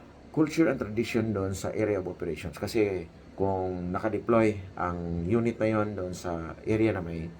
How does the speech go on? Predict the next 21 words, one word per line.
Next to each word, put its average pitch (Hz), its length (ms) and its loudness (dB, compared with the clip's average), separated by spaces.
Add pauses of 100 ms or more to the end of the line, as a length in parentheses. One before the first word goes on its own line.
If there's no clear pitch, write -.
(380)
may, 85 400 -2
ah, 78 80 -10
kunwari 107 400 0
sa 67 320 -6
isang, 76 400 -10
ah, 57 240 -14
Muslim 95 400 -2
area, 92 560 0
Muslim 90 320 -6
community, 92 640 -2 (100)
you 147 80 0
have 196 160 -2
to 131 160 0
know 123 160 2
the 98 80 -2
culture 107 400 -2 (320)
para 113 160 2
hindi 110 160 2
ka 107 160 0
maka-offend, 104 560 0 (480)
hindi 98 400 2